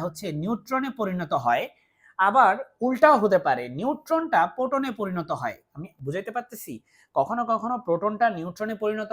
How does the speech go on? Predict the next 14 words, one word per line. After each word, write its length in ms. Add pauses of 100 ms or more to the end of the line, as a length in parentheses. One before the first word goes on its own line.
হয়, 180 (180)
কখনো 300
কখনো 220 (120)
নিউট্রনটা 420 (100)
প্রোটনে 400
পরিণত 280 (100)
হয়। 160 (420)
এই 240
যে 80 (120)
তারা 260
যে 140
নিজেদের 320
মধ্যে 180
একটা 120